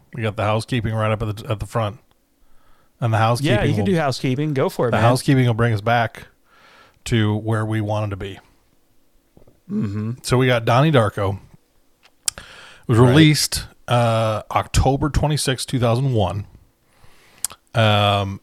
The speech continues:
Speaker 1: and depending on where you look, uh, there was a couple, I mean, a lot of places say the budget was six million,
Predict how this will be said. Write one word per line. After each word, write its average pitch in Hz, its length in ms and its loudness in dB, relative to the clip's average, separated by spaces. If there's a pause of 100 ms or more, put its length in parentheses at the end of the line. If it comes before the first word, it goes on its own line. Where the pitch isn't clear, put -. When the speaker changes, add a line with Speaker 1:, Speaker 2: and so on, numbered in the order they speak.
(100)
Speaker 1:
and 117 300 0
depending 185 440 6
on 175 120 2
where 139 100 0
you 120 120 2
look, 110 560 2 (960)
uh, 110 420 0
there 120 100 2
was 110 120 2
a 107 40 -2
couple, 143 400 2
I 120 80 2
mean, 110 320 0
a 113 120 2
lot 120 180 4
of 143 60 0
places 120 400 0
say 117 160 2
the 101 100 -2
budget 104 260 0
was 98 120 -6
six - 240 -2
million, 90 380 -8